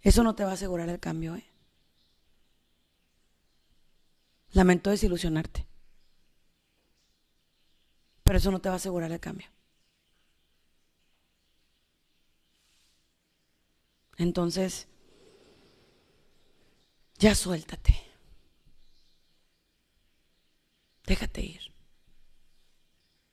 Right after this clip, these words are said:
Porque Dios quiere transformar tu alma, tu corazón y tu mente. Y voy a hacer una oración que es bien linda,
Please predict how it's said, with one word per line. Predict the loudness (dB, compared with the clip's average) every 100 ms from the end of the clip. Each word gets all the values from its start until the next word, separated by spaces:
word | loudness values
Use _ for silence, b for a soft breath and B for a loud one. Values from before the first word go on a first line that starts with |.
| _ _ _ _ _ _ _ _ _ _ _ _ _ _ _ _ _ _ _ _ _ _ _ _ _ -8
Porque | -2 2
Dios | 2 2
quiere | -2 -4 -4
transformar | -6 -6 -8 -8 -8
tu | -6 -6
alma, | -6 -10 -14 _ _ _ _ _ _ _ _ _ _ _ _ _ _
tu | -8 -2
corazón | -2 -2 -6 -6
y | -6
tu | -8
mente. | -10 -10 -12 -18 -20 _ _ _ _ _ _ _ _ _ _ _ _ _ _ _ _ _ _ _ _ _ _ _ _ _ _ _ _ _ _ _ _ _ _ 0
Y | 6
voy | 8
a |
hacer | 6 4
una | 2
oración | 0 0 -2 -2
que | -4
es | 0
bien | 0 2
linda, | 0 -4 -8